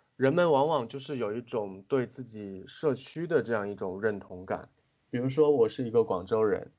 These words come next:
但是我是来自海珠区的，然后我遇到了一个来自南沙区的人，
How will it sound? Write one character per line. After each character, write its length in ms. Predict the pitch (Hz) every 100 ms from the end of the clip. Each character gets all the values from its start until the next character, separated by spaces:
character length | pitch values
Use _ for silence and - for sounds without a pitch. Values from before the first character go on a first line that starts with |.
| -
但 180 | 123 120
是 320 | - 120 113
我 240 | 95 101
是 140 | 92 113
来 180 | 101
自 240 | 98 110 104
海 220 | - 113
珠 200 | - 127
区 200 | 135 113
的， 120 | - - _ _ _ _ -
然 140 | 110
后 120 | 127
我 140 | 120 113
遇 140 | 131
到 160 | 131 120
了 80 |
一 80 | 110
个 160 | 110 110
来 180 | 98 101
自 180 | 127
南 240 | 107 98 107
沙 220 | 131 160
区 220 | 165 147
的 100 | 123
人， 160 | 92